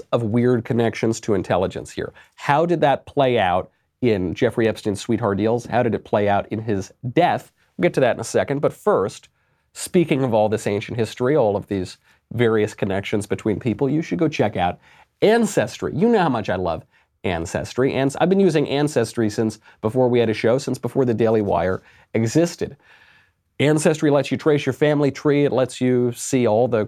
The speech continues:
cool people in your lineage. Ancestry, when you just spit in a tube, send it in, it tells you all about your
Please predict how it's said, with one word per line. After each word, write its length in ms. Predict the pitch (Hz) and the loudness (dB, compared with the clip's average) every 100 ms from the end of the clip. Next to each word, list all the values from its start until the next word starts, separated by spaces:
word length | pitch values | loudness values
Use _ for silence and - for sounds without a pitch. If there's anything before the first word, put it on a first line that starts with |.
| - | -2
cool 220 | 147 131 | 0 0
people 480 | 147 127 123 123 123 | 0 0 0 0 0
in 220 | 107 107 | -2 -2
your 340 | 101 98 107 - - | 0 0 -4 -8 -2
lineage. 580 | 127 147 147 143 143 - - - _ | 2 2 2 0 -4 -12 -20 -20 _
Ancestry, 680 | 127 127 127 127 - 131 110 98 _ _ - | 0 0 2 0 2 0 0 -4 _ _ -4
when 180 | 107 | -2
you 100 | 98 | 0
just 260 | 104 117 - | 0 -2 -6
spit 300 | - - 190 | -6 0 0
in 60 | 151 | 0
a 60 | |
tube, 360 | 151 175 175 151 | 2 2 2 0
send 260 | - 165 | 0 0
it 80 | 160 | 2
in, 140 | 160 151 | 2 0
it 100 | 113 | 0
tells 260 | 139 127 | -2 -2
you 200 | 123 - - | -2 -4 0
all 300 | 160 190 190 | 2 4 2
about 420 | 147 139 147 - _ _ - | 2 2 0 -2 _ _ -4
your 500 | 113 110 104 101 | 0 2 2 0